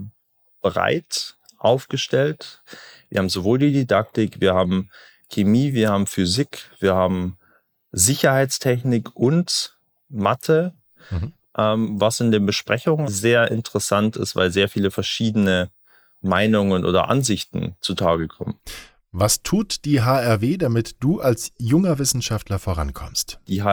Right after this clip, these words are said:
Speaker 1: R W hilft einem unglaublich, was, äh, Fortbildungsmöglichkeiten, also konkret Summer Schools beispielsweise oder Konferenzen angeht
Speaker 2: Mhm.
Speaker 1: oder, äh, sonstige Vortragsreihen.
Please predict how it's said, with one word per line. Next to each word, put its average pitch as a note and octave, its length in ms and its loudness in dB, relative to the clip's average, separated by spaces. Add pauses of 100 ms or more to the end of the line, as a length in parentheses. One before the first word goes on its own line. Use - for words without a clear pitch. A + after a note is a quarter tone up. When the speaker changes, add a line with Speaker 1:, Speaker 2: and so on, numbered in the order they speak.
(120)
Speaker 1:
R F#2 100 0
W G2+ 340 2
hilft A2+ 380 -2
einem F#2 540 0 (240)
unglaublich, G#2+ 840 0
was, - 360 0
äh, - 220 -2
Fortbildungsmöglichkeiten, F#2+ 1600 0
also - 360 -6 (100)
konkret - 580 -2 (400)
Summer B2 360 0
Schools A#2+ 440 0
beispielsweise F#2+ 1040 0 (460)
oder F2 580 0
Konferenzen F#2 880 -2
angeht F#2+ 720 -2
Speaker 2:
Mhm. F#2 240 -6 (320)
Speaker 1:
oder, E2+ 640 0
äh, E2+ 160 0
sonstige F#2 480 -2
Vortragsreihen. G#2+ 1120 0